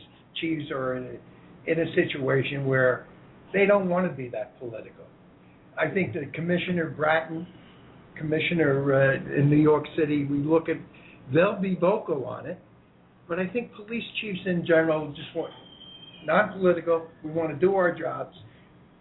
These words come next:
and we're not testifying. How many police chiefs do come down here and testify? Not many at all. And that is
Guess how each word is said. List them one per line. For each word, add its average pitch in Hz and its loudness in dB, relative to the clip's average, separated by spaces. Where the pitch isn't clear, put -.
and 185 2
we're 202 2
not 196 2
testifying. - -6
How 220 4
many 214 -4
police 185 -2
chiefs 151 -10
do 175 -2
come 123 -6
down 123 -6
here 120 -12
and - -16
testify? - -14
Not 185 4
many 170 4
at 143 -2
all. 117 -8
And 165 2
that 185 6
is 185 4